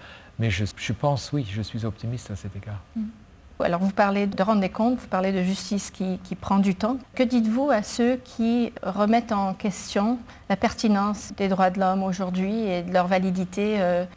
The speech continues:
Speaker 2: à part égale d'un État membre à l'autre ?
Speaker 1: Alors, l'universalité des droits humains est quelque chose qui est quand même un des acquis depuis, euh, la Déclaration universelle des droits de l'homme.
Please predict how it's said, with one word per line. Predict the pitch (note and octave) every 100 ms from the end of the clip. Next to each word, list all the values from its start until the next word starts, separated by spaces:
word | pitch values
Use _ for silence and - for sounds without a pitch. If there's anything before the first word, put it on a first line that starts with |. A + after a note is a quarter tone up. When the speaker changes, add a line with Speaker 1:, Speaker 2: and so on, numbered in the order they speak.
| -
Speaker 2:
à | F#3
part | G#3 F#3+
égale | G3 F#3 F#3+ G#3 G3
d'un | F#3
État | F#3+ F#3+ F#3+
membre | F#3+ F#3
à | F3+
l'autre ? | F#3+ G3+ - - - - - - -
Speaker 1:
Alors, | A#2+ C3+ C3 - - _
l'universalité | E3 D#3 F3 D#3+ D3+ - C3+ C3 - C#3+
des | C#3+
droits | A#2+ A#2 A2+
humains | A#2+ A2 A#2+
est | B2 G#2+
quelque | A#2 G#2
chose | G#2 A#2 A#2 -
qui | - A2
est | F#2+ - - -
quand | A2+
même | A2 A2+ A2 G#2 G2+ G2 - -
un | A#2+
des | A2+ G2+
acquis | G#2 G2 - A2 E2 D#2+ - -
depuis, | G2+ F#2 - A2+ A2 G#2+ G2+
euh, | F#2+ F2+ F2+ F2+ - G#2+
la | F#2+
Déclaration | F#2+ G2+ F#2 F#2+ A2+
universelle | G#2 F2+ F#2 G#2+ G2+
des | F#2+
droits | F2+ F#2+
de | F2+
l'homme. | E2+ E2+